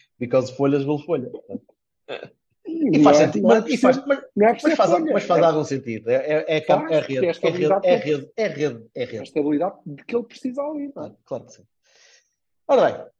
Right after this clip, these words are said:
Speaker 1: vamos
Speaker 2: Senão
Speaker 1: passar à
Speaker 2: depois
Speaker 1: frente,
Speaker 2: será amanhã.
Speaker 1: vamos passar à frente um bocadinho, que já estamos em, sei lá, passámos muito bom tempo a falar de B, gosto disto.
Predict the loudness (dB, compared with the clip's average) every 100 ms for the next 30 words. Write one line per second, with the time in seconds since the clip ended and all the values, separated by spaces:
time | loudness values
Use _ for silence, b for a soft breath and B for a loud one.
0 | _ -6 -6 -4 -4 -2 -4 -6 -8 -4
1 | -2 -2 -4 -10 -4 -4 -2 -6 -6 -10
2 | -10 -8 -10 -12 -14 _ -8 -6 -6 -10
3 | -10 -12 -12 -16 -18 -20 _ -14 -14 -14
4 | -16 -18 -16 -14 -14 -12 -14 -14 -12 -10
5 | -8 -6 -6 -8 -8 -12 -12 -16 -20